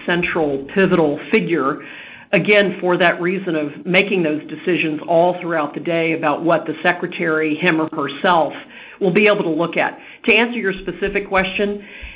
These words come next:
it, it's twenty-four seven for however long you have the job.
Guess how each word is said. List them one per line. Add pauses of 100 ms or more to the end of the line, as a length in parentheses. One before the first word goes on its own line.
(120)
it,
it's
twenty-four
seven (400)
for
however
long
you
have
the
job.